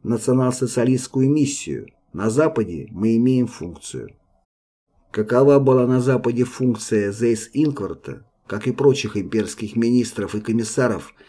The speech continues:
во всех оккупированных немцами территориях? Известно – это функция палача и грабителя. Мои коллеги подробно говорили о преступной роли Зейс-Инкварта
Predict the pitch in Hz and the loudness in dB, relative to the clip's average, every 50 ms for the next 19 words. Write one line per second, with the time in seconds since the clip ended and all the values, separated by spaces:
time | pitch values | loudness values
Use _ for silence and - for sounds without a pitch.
0 | - - - _ 101 110 110 - - - 214 - - - 107 127 135 117 110 104 | -20 -20 -8 _ -2 -2 0 0 0 0 0 -2 -6 -6 -8 -2 0 2 2 2
1 | 98 95 95 - - - 117 107 98 92 - - 92 98 92 - 104 107 110 107 | 0 -4 -8 -8 -4 -2 -2 -2 -2 -4 -8 -8 -8 -8 -8 -4 -4 -4 -4 -2
2 | - 104 82 73 76 69 - - - _ _ _ _ _ _ _ _ _ _ _ | -2 -4 -2 -2 -6 -10 -12 -16 -20 _ _ _ _ _ _ _ _ _ _ _
3 | _ _ _ 123 139 139 120 117 113 113 95 - - 90 78 71 71 - _ _ | _ _ _ 2 4 4 4 4 4 4 2 0 -4 -8 -10 -10 -12 -14 _ _
4 | _ - 123 127 143 147 139 - - 180 180 156 135 - - 113 104 - - 110 | _ -2 0 2 2 2 0 0 0 0 0 0 -4 -2 -2 -2 -2 0 0 0
5 | 120 120 117 - - 156 143 123 104 107 92 92 90 82 85 - - - - 58 | 0 0 -2 -2 -2 0 0 0 0 -2 -4 -4 -6 -8 -12 -12 -14 -14 -14 -16
6 | - - _ _ _ _ _ _ _ _ _ _ - - - _ - 110 131 156 | -18 -20 _ _ _ _ _ _ _ _ _ _ -20 -20 -18 _ 0 2 6 8
7 | 170 165 - - 156 156 170 170 147 120 107 107 110 117 107 123 131 117 117 120 | 8 8 8 6 6 8 8 6 6 4 0 0 -2 0 4 4 4 4 4 0
8 | 113 117 120 127 131 135 143 131 110 95 87 90 - - 110 107 - - 123 110 | 0 2 2 4 4 4 2 2 0 -2 -4 -6 -4 -4 -4 -4 -4 -6 -6 -6
9 | - 104 107 107 107 113 110 101 104 98 80 - 87 95 104 107 120 120 110 - | -2 0 0 0 2 0 0 0 -2 -4 -6 -10 -14 -10 -4 -2 -2 -2 -2 -4
10 | - - 147 151 147 139 139 104 98 92 - - 78 71 - | -8 -4 -2 0 0 0 0 -4 -8 -10 -10 -14 -16 -16 -16